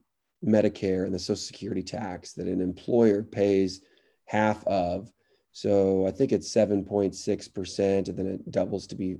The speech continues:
fifteen point four percent, um, in that range. So when you're an employee, the company pays half of that. If you're an independent contractor, you pay that yourself. So that's something that can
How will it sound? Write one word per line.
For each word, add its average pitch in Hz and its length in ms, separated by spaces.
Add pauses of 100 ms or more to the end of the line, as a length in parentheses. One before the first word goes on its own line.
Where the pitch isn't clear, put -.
(120)
fifteen 95 560
point 98 340 (140)
four 101 240
percent, 95 640 (640)
um, 87 300 (420)
in 104 160
that 98 240
range. 92 580
So 101 140
when 107 160
you're 110 200
an 104 120
employee, 117 1000 (920)
the 104 80 (160)
company 104 380
pays 92 800 (280)
half 107 400
of 95 140
that. 85 420 (500)
If 113 60
you're 104 100
an 113 100
independent 113 280
contractor, 104 480
you 98 100
pay 95 200
that 87 220
yourself. - 400
So - 120
that's 170 260
something 170 300
that 127 140
can 117 360